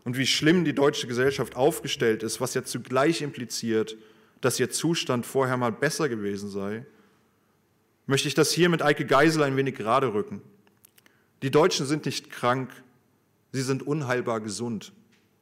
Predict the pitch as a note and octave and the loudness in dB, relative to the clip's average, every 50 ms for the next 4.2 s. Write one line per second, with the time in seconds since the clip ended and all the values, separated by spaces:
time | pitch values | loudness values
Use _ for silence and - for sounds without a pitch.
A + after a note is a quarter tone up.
0 | _ _ _ _ _ _ _ _ _ _ _ _ _ _ _ _ _ _ _ _ | _ _ _ _ _ _ _ _ _ _ _ _ _ _ _ _ _ _ _ _
1 | _ _ _ _ _ _ _ - C#3+ D#3 F#3+ F#3+ - F#3 D#3+ D#3+ D#3 - D#3+ - | _ _ _ _ _ _ _ 4 6 6 6 6 4 2 2 2 0 0 0 0
2 | - D3+ C3+ - E3+ D#3 D#3 D3 - - - C3+ C3 D3 E3 D3 C#3+ C#3 C3+ B2 | 0 0 0 2 0 2 2 2 0 2 2 4 4 4 4 4 2 0 0 0
3 | - C#3+ C3 A#2+ A2+ A#2 B2+ B2 - C3 - - A2 G2 - G2 F2+ - - - | 0 -2 0 2 2 2 2 0 -2 -6 -6 -8 -10 -10 -8 -8 -10 -10 -10 -14
4 | G2 G2+ - - | -14 -16 -16 -20